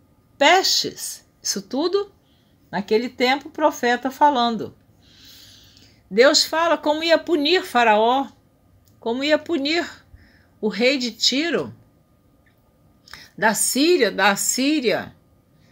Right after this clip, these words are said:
enfim, de Israel, Judá. E estes profetas, Isaías, Jeremias, Ezequiel,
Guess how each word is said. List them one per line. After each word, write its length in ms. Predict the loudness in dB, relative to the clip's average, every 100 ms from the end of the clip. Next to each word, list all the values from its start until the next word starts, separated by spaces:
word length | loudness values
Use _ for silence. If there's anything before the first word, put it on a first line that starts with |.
| _ -8
enfim, 520 | -6 -6 -6 -6 -6
de 100 | -2
Israel, 720 | -4 -2 -2 0 0 0 -2
Judá. 640 | -4 -4 -4 0 0 -2 -10 _ _ _ _ _ _ _ _ _ _ _ _ _ _ _ _ _ -16
E 200 | -4 4
estes 320 | 6 6 2
profetas, 1000 | -2 -6 -6 -4 -4 -6 -14 -10 -12 -12 _ _ _ _ _ _ _ _ _ _ _ -6
Isaías, 1080 | -2 -2 0 0 0 -2 -2 -4 -8 -10 _ -14
Jeremias, 1120 | -4 -2 0 -2 -4 -4 -4 -6 -8 -12 -16 _ _ _ -6
Ezequiel, 960 | -4 0 0 0 -4 -2 0 -2 -4 -10